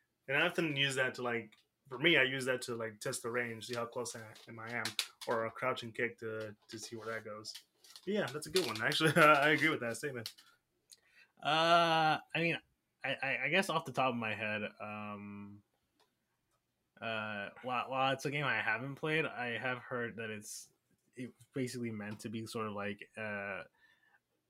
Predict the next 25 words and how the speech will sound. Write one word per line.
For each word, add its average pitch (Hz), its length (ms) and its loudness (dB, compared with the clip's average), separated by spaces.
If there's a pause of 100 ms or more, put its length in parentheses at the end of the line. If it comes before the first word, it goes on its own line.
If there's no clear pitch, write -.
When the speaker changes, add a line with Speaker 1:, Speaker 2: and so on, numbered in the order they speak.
Speaker 2:
a 131 60 -8
very 113 280 0
sort 110 280 -8
of, 101 160 -10
like, 98 200 -10 (120)
easy 110 320 -6
fighting 107 320 -6
game 107 160 -8
to 101 60 -10
get 101 140 -10
into, 120 360 -10 (180)
Fantasy 113 380 -8
Strike. - 500 -6 (960)
Like, 101 480 -8 (1160)
uh, 80 420 -8 (260)
it's - 180 -10
sort 151 260 0
of 131 180 0
a 120 480 2
very 135 320 2
simplified 127 640 -2
fighting 117 340 0
game. 120 420 -2
There's, 110 180 -6
like, 110 380 -4